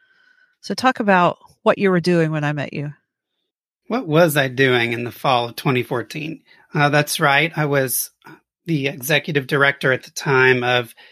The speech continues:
Speaker 2: the Gabriel Center, which focused exclusively on the model of servant leadership, both in personal and professional spheres. And to me, the root of that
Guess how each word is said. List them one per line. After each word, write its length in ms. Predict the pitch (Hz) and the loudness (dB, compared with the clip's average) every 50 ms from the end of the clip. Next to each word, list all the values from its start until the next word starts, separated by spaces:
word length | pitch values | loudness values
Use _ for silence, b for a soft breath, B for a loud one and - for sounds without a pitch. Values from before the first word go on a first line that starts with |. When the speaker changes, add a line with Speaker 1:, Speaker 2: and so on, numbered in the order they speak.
| b b b b b b b - | b b b b b b b -6
Speaker 2:
the 60 | 147 | -2
Gabriel 420 | 139 143 139 135 147 139 131 131 | 0 0 2 2 2 0 0 0
Center, 680 | 127 - - 156 135 - - 143 131 131 127 123 123 - b b b b b b b b _ | -2 -2 -2 -2 -2 -2 0 2 2 2 2 0 -2 -6 b b b b b b b b _
which 520 | - 147 143 131 127 - - - - - - | -4 0 0 0 0 0 -4 -10 -10 -6 -4
focused 560 | - 147 135 - 147 131 - - - - - _ - | -2 -2 -2 -2 -6 -6 -6 -8 -10 -12 -14 _ -10
exclusively 1040 | 170 156 - - - - 185 160 147 - - 156 135 - 170 151 147 143 143 139 | -8 -8 -6 -8 -6 -2 -2 -2 -2 -2 -4 -6 -6 -4 0 0 2 2 2 0
on 340 | 147 147 143 131 131 131 135 | -2 -2 0 2 2 2 2
the 80 | 127 127 | 0 -2
model 460 | 127 123 120 120 123 123 120 120 147 | -2 -2 0 0 0 -2 -4 -6 -4
of 320 | 147 135 123 117 117 - - _ _ _ _ _ _ _ _ - | -4 -4 -4 -6 -8 -14 -20 _ _ _ _ _ _ _ _ -4
servant 420 | - - 190 214 180 165 151 147 | 0 2 4 4 4 2 -2 0
leadership, 800 | 139 127 127 - 135 117 - - - 147 127 147 147 _ _ _ _ _ _ _ _ _ _ _ | -2 -2 -2 -4 -6 -6 -6 -4 -2 -2 -2 -2 -6 _ _ _ _ _ _ _ _ _ _ _
both 280 | - 151 147 135 - - | 0 2 2 2 2 0
in 160 | 139 127 120 | -2 -2 -2
personal 580 | - 151 143 127 - - 151 127 123 123 120 120 | -2 -2 -2 -2 -2 -2 0 0 0 0 0 -2
and 180 | 127 127 120 | -4 -4 -6
professional 800 | - - 135 - 160 139 - - - 147 123 123 120 123 117 - _ _ _ _ _ _ _ _ _ - | -8 -10 -6 -4 -4 -4 -4 -4 -2 -2 0 0 0 -2 -4 -6 _ _ _ _ _ _ _ _ _ -10
spheres. 840 | - - - - 202 185 165 143 131 127 120 120 117 - - - - _ _ _ _ _ _ _ - | -10 -8 -4 0 2 4 4 4 4 2 2 0 -4 -6 -8 -12 -14 _ _ _ _ _ _ _ -6
And 160 | 180 143 - | -6 -6 -6
to 160 | - - 160 | -6 -6 -2
me, 420 | 147 160 185 202 180 156 147 143 127 | -2 0 2 2 2 2 2 0 -2
the 420 | 123 139 131 127 123 123 127 - _ _ _ | -2 -2 -2 -2 -2 -4 -8 -10 _ _ _
root 320 | - 160 175 185 175 175 - | 0 2 2 2 2 0 -2
of 180 | 170 143 127 | -6 -4 -4
that 360 | 135 143 135 127 127 127 - | -2 2 4 4 4 2 0